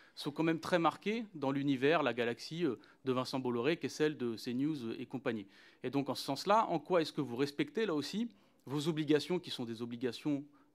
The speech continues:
vis-à-vis de la loi, monsieur Hanouna, pas vis-à-vis, euh, euh, de, euh, la morale ou autre,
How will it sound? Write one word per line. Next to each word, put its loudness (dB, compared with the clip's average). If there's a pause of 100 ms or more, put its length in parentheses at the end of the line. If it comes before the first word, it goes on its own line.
vis-à-vis -4
de -6
la 4
loi, 2 (160)
monsieur -6
Hanouna, -2 (360)
pas -2
vis-à-vis, -2
euh, -2 (400)
euh, -10
de, -8
euh, -6
la -4
morale 2
ou 0
autre, 0